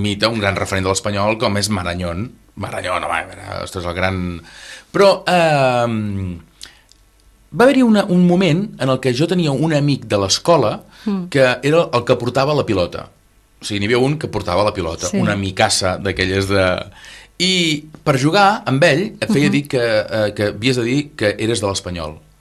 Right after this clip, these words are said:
Speaker 2: Sí,
Speaker 1: I llavors,
Speaker 2: sí, sí.
Speaker 1: jo deia
Speaker 2: Que
Speaker 1: que
Speaker 2: si
Speaker 1: era
Speaker 2: no,
Speaker 1: de
Speaker 2: no
Speaker 1: l'Espanyol
Speaker 2: jugaves.
Speaker 1: perquè si no, no et deixava jugar.
Speaker 2: <laughs>
Speaker 1: I, eh, i aquí hi ha aquesta cosa, ma mare és perica,
Speaker 2: Sí,
Speaker 1: ma mare és de
Speaker 2: sí,
Speaker 1: l'Espanyol,
Speaker 2: sí, sí.
Speaker 1: i va haver-hi un moment que jo suposo, com molts nens, ens vam apuntar al cavall guanyador.
Speaker 2: Mm.
Speaker 1: Que per això jo crec que és molt meritori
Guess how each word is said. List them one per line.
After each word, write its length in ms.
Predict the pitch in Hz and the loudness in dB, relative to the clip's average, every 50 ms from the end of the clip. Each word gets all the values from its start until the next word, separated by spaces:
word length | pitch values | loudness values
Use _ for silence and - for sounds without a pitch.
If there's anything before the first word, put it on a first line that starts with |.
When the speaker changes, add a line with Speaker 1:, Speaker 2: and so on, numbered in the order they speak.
| _ - | _ -10
Speaker 2:
Sí, 200 | - - 226 214 | -4 0 2 4
Speaker 1:
I 100 | 208 185 | 4 6
llavors, 220 | 139 135 123 190 | 6 4 4 2
Speaker 2:
sí, 40 | 202 | 0
sí. 60 | - | 0
Speaker 1:
jo 60 | 151 160 | 2 4
deia 100 | 185 185 | 4 4
Speaker 2:
Que 60 | - | 4
Speaker 1:
que 20 | |
Speaker 2:
si 80 | - 226 | 6 6
Speaker 1:
era 100 | 233 240 | 6 6
Speaker 2:
no, 60 | 277 | 6
Speaker 1:
de 60 | 247 233 | 6 6
Speaker 2:
no 60 | 226 | 6
Speaker 1:
l'Espanyol 280 | 220 220 214 151 160 180 | 6 6 6 6 6 4
Speaker 2:
jugaves. 300 | - - - - - - | 2 -2 -8 -12 -6 -4
Speaker 1:
perquè 120 | - 123 - | -4 -2 0
si 80 | 123 | 0
no, 60 | 123 | 0
no 60 | 147 170 | 0 0
et 40 | 147 | 0
deixava 300 | 127 - 127 120 120 110 | -2 -2 0 0 0 0
jugar. 400 | 104 104 92 - 87 85 85 - - - _ - - _ | 2 2 2 2 2 0 -2 -6 -12 -20 _ -20 -4 _
Speaker 2:
<laughs> 800 | 277 - - - - - - - - - - - - - - - | 0 0 0 -2 -6 -6 -6 -8 -14 -14 -14 -14 -14 -14 -10 -4
Speaker 1:
I, 160 | - 175 185 | 2 4 6
eh, 500 | 180 160 156 143 135 127 120 120 113 107 - | 6 8 6 6 4 4 4 2 2 0 0
i 120 | 160 156 143 | 0 2 0
aquí 160 | 147 151 202 | 2 2 2
hi 20 | 233 | 0
ha 40 | |
aquesta 320 | 233 233 226 - - 208 196 | 2 2 0 0 0 0 2
cosa, 280 | 208 220 202 196 190 - | 2 2 2 2 2 2
ma 120 | 139 127 | 2 2
mare 200 | 131 147 160 175 | 2 2 2 0
és 80 | 156 - | 0 0
perica, 380 | - 101 104 - - - 120 113 | 0 -2 -2 -2 -2 -2 0 0
Speaker 2:
Sí, 220 | 113 - 208 196 180 | 0 2 2 4 4
Speaker 1:
ma 60 | 175 175 | 4 4
mare 180 | 190 214 277 | 4 4 4
és 80 | - - | 2 2
de 40 | 202 202 196 | 0 -2 0
Speaker 2:
sí, 160 | - - 220 | 0 0 0
Speaker 1:
l'Espanyol, 260 | 220 - - - 208 | 0 2 2 0 0
Speaker 2:
sí, 60 | 185 - 214 208 | 0 -2 -2 -4
sí. 140 | 214 226 - - - | -6 -8 -10 -8 -4
Speaker 1:
i 180 | 160 170 175 | 0 2 4
va 60 | 175 190 | 4 4
haver-hi 180 | 208 220 247 240 | 4 4 4 4
un 60 | 220 | 4
moment 380 | 220 226 233 240 233 240 247 240 | 4 4 4 4 2 2 0 0
que 140 | - 151 127 | 0 0 2
jo 140 | 131 143 | 2 2
suposo, 520 | 139 - 156 143 - 147 147 139 135 143 139 - | 2 2 2 2 2 2 2 2 2 0 0 0
com 120 | 117 113 | 0 -2
molts 420 | 113 117 123 147 165 160 143 131 143 | 0 0 0 2 2 2 2 0 0
nens, 440 | 147 143 135 123 135 156 151 - - | 0 2 0 0 0 -2 -4 -4 -4
ens 140 | 120 113 104 | -4 -4 -2
vam 120 | 117 123 131 | -2 -2 -2
apuntar 360 | 123 120 123 113 107 104 104 | -2 -2 -2 0 2 2 2
al 80 | 104 | 2
cavall 280 | - 120 107 101 98 104 | 2 2 4 4 2 2
guanyador. 520 | 107 110 101 95 90 90 87 87 87 90 - _ _ _ _ - 220 | 0 -2 -2 -2 -2 -2 -4 -4 -6 -8 -12 _ _ _ _ -2 0
Speaker 2:
Mm. 320 | 214 208 208 196 185 180 180 | 2 4 2 2 0 -2 -2
Speaker 1:
Que 120 | - 104 | -2 0
per 80 | 113 113 | 0 0
això 180 | - - 123 127 | 0 0 0 2
jo 140 | 135 143 | 2 2
crec 160 | 131 131 131 131 | 0 0 0 -2
que 60 | 135 | -2
és 60 | 113 113 | -2 -2
molt 160 | 117 117 120 | -2 -2 0
meritori 640 | 117 113 117 110 113 113 110 110 110 110 120 139 | 0 0 0 0 2 4 4 4 4 2 0 -2